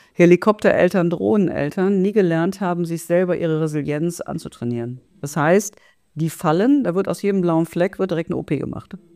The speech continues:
Also es wird immer overpaced ohne Ende von den Eltern. Die, äh, machen am besten noch die Brotdose im Kindergarten auf und dann sind da Gurkenschalen, die sind in Sternchenform ge-,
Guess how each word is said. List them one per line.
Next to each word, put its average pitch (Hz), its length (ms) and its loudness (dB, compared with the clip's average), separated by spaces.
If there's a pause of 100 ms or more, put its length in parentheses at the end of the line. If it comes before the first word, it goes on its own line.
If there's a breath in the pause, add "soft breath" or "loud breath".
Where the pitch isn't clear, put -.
(400)
Also 160 180 4
es 160 220 -2
wird 220 160 4
immer 185 320 2 (100)
overpaced 214 840 2
ohne 214 260 2
Ende 220 220 2
von 254 160 -2
den 254 140 0
Eltern. 269 480 -2 (500 loud breath)
Die, 190 220 2
äh, 185 160 0
machen 196 320 0
am 185 120 -2
besten 196 240 0
noch 196 100 0
die 190 120 0
Brotdose 185 500 0
im 180 140 -2
Kindergarten 185 480 -2
auf 254 240 0
und 247 60 2
dann 185 100 2
sind 190 200 -2
da 175 60 2
Gurkenschalen, 190 520 -4
die 170 60 -2
sind 165 140 -4
in - 80 -4
Sternchenform 208 680 -2
ge-, 226 120 2